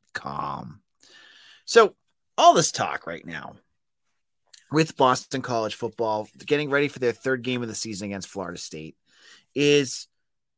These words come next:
not that B C is gonna win this game or that this game's gonna be even close, but how bad will the beating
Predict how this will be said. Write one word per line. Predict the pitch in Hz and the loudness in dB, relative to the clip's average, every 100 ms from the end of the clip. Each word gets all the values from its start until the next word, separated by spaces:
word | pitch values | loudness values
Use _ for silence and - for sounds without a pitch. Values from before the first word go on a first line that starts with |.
| - | -4
not | 185 269 - | 4 4 4
that | 127 139 113 | 4 4 4
B | 127 139 | 0 -2
C | 135 131 | 0 -2
is | |
gonna | 120 113 | -2 -2
win | 110 104 | -2 -4
this | 98 - | -4 -6
game | 98 113 123 | -8 -6 -2
or | 117 | -2
that | 110 107 | -2 -6
this | 107 | -4
game's | 127 123 | -4 -4
gonna | 117 113 | -4 -6
be | 104 107 120 | -8 -10 -10
even | 104 101 | -8 -8
close, | - 117 - 185 180 71 - - - _ _ _ _ - | -10 -14 -8 0 2 0 -4 -6 -8 _ _ _ _ 0
but | 139 | 2
how | - 208 247 | 4 8 8
bad | 175 113 139 127 131 135 127 | 6 4 2 4 4 2 -2
will | 123 120 | -8 -6
the | 110 | -4
beating | 95 101 101 95 90 | -8 -8 -8 -6 -8